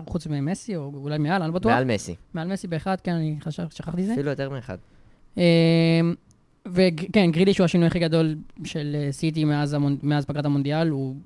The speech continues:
Speaker 1: מביא פעם ראשונה את הנתונים שרצו שהוא יביא. וסטונס, באמת, שחקן טוב. אני חושב שלאנגליה צריכים לפתוח צמד בלמים, שזה סטונס ועוד מישהו שהוא לא מגווייר. סטונס ועוד מישהו.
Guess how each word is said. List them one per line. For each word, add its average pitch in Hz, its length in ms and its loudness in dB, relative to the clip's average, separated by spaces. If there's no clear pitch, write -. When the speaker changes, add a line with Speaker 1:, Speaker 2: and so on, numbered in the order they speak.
Speaker 1:
מביא 147 340 0
פעם 147 140 2
ראשונה 143 600 0
את 147 100 -6
הנתונים 151 360 0
שרצו 143 340 0
שהוא 151 140 0
יביא. 151 340 0
וסטונס, 151 1500 2
באמת, 180 260 2
שחקן 180 280 0
טוב. 196 360 4
אני 160 120 0
חושב 160 260 2
שלאנגליה 156 760 2
צריכים 170 180 -2
לפתוח 156 280 0
צמד 165 220 0
בלמים, 151 280 2
שזה 151 180 -2
סטונס 165 480 2
ועוד 170 280 4
מישהו 170 380 4
שהוא 156 260 2
לא 143 100 4
מגווייר. 135 480 -2
סטונס 170 380 2
ועוד 151 260 0
מישהו. 196 260 0